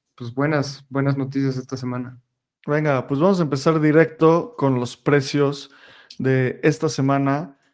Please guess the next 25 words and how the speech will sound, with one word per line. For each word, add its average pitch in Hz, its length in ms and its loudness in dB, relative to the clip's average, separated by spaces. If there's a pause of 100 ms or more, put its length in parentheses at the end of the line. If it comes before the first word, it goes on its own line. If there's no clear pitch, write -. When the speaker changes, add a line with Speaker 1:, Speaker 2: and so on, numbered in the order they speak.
(120)
Speaker 2:
En 151 220 2
este 226 260 2
momento, 170 840 2 (300)
Bitcoin 165 500 6
está 143 480 2
en 139 160 2
ciento 175 380 0
seis 135 240 2
mil 147 180 2
seiscientos 139 540 0
treinta 123 260 -4
y 120 80 -4
tres 131 260 0
dólares. 135 560 2 (300)
Como 139 220 -2
siempre 170 240 4
decimos, 151 680 2
ve 147 160 4
a 156 120 6
checar 143 340 0
los 135 160 -4
precios 135 340 -4
tú, 226 320 4 (340)
porque 156 300 2
probablemente 143 960 2